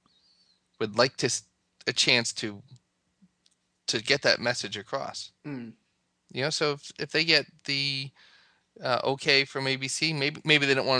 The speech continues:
Speaker 1: them to do it now, but maybe next year you start to see, um, anecdotal stories pop up. And like we said, there's so many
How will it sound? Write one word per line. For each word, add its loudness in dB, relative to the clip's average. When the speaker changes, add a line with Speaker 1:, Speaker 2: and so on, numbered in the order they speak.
Speaker 1:
them -8
to -
do -2
it -4
now, 4
but -8
maybe -6
next -2
year 0
you -4
start -2
to -10
see, -6
um, -12
anecdotal 2
stories -4
pop 0
up. 0
And -2
like -4
we -6
said, 2
there's 0
so 6
many 2